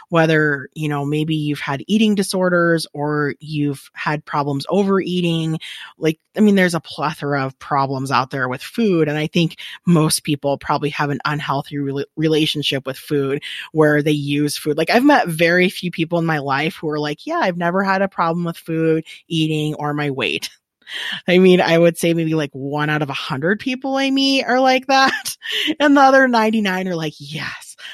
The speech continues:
I've had a lot of problems." Regardless of the size of their body, they've had some problems with food. So anyways, I don't wanna, like, give you any tips or tricks, because what works for me might not work for you.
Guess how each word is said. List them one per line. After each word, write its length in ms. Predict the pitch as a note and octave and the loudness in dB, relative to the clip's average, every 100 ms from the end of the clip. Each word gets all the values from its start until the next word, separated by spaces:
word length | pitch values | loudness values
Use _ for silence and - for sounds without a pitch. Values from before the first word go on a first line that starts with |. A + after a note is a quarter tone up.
| - | -6
I've 140 | - | -4
had 180 | E3 F3+ | 0 0
a 40 | E3 | 0
lot 240 | D#3+ D#3+ | -2 -4
of 80 | E3 | -4
problems." 380 | F3+ E3+ D3 F3 | -2 -2 -2 -4
Regardless 560 | F3 G#3 A3+ B3 A#3+ | -4 0 2 2 0
of 120 | G#3 | -2
the 80 | F3 | -6
size 400 | - E3 D#3+ F3 | -6 -4 -2 -4
of 80 | E3+ | -4
their 160 | D#3+ C#3 | -6 -4
body, 500 | C3+ C#3 D#3+ F3 - - - | -4 -4 -4 -4 -6 -16 -4
they've 140 | G3+ G#3 | 0 2
had 220 | A3+ A3 | 2 0
some 140 | A#3 | 0
problems 360 | A3 F3 E3 E3 | -2 -2 -4 -4
with 120 | D3+ | -8
food. 360 | - C#3 F2+ - - - - - | -8 -8 -8 -12 -20 -20 -20 -8
So 200 | - C4 | 2 2
anyways, 500 | G3+ D#4 C4 F#3 F3+ | 4 2 4 4 4
I 120 | G#3 | 2
don't 160 | A#3 A3+ | 2 2
wanna, 160 | G#3 | 2
like, 260 | F#3+ E3 D#3 | 2 -2 -4
give 220 | E3 D#3+ | -6 -4
you 180 | E3 D#3+ | -4 -4
any 160 | D3+ D3 | -6 -8
tips 400 | - G#3 F#3+ E3 | -6 -6 -4 -8
or 80 | |
tricks, 460 | D3 - F#3 F#3 - | -8 -6 -4 -4 -8
because 280 | E3 F3 D#3 | -8 -8 -4
what 220 | D#3+ D#3 | -4 -2
works 300 | E3 F#3 - | -2 -2 -4
for 120 | D#3+ | -6
me 300 | D3+ G3+ F3+ | 0 2 2
might 220 | D#3+ E3 | 0 -2
not 180 | E3 D3+ | -2 -2
work 220 | E3 E3+ | -2 -4
for 120 | - D#3 | -6 -4
you. 440 | E3 G3+ D3+ | 2 2 2